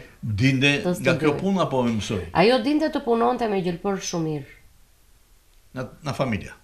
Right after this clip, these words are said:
Speaker 2: Po. Se gjitha femrat, po themi. Po ajo që duhet, dhe të gjithë duhet të,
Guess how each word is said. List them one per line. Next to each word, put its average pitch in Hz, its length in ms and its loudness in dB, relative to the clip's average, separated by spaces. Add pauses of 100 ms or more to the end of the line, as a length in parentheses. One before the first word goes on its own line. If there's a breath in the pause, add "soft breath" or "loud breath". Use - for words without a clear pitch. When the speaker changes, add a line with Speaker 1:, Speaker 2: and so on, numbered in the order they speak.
(220)
Speaker 2:
Po. 160 140 2 (760 loud breath)
Se - 200 -2
gjitha 330 380 0
femrat, 170 360 0
po 160 100 -6
themi. - 380 -10 (1300 soft breath)
Po 202 320 6
ajo 214 320 4
që 277 220 2 (120)
duhet, 190 540 2 (840)
dhe 165 300 0
të 160 200 -2
gjithë 226 240 2
duhet 170 380 0
të, 170 100 0